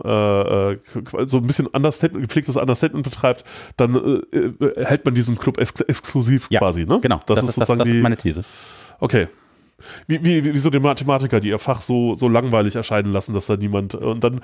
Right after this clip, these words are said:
Speaker 2: <laughs>
Speaker 1: schaffen sie es irgendwie, die ganzen Soziopathen draußen zu halten und haben halt irgendwie eine Menge Spaß mit irgendwie Leuten,
Speaker 2: Ja, vielleicht.
Speaker 1: mit denen sie Knubbelaufgaben, ja.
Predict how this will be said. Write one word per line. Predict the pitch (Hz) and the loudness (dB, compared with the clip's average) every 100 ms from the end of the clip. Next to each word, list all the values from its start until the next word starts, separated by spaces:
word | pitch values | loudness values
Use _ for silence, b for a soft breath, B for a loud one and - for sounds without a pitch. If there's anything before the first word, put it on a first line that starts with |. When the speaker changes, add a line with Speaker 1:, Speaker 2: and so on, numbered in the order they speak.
| - | -4
Speaker 2:
<laughs> | - | -2
Speaker 1:
schaffen | 131 170 156 | 0 0 0
sie | 143 160 | 0 0
es | - | 2
irgendwie, | 156 147 139 | 2 2 0
die | |
ganzen | 131 151 139 | 0 0 0
Soziopathen | 147 156 143 131 120 | 0 0 0 -2 0
draußen | 135 175 | -2 -2
zu | 156 156 | 0 2
halten | 170 165 156 156 | 2 0 -6 -2
und | 135 127 | 0 0
haben | 143 139 135 | 0 0 2
halt | 147 147 | 2 0
irgendwie | 135 | -2
eine | 131 | 0
Menge | 123 127 | 0 0
Spaß | 123 120 110 123 120 | 0 0 2 0 -2
mit | 117 | -2
irgendwie | 131 120 | 0 0
Leuten, | 110 113 117 113 113 B | 2 0 -2 -6 -6 B
Speaker 2:
Ja, | 131 - | -4 -4
vielleicht. | 127 117 85 | -4 0 2
Speaker 1:
mit | 127 | 2
denen | 123 | 2
sie | 117 | 2
Knubbelaufgaben, | 147 120 110 - 110 107 107 92 | 0 0 -2 -6 -2 0 0 0
ja. | 139 | 0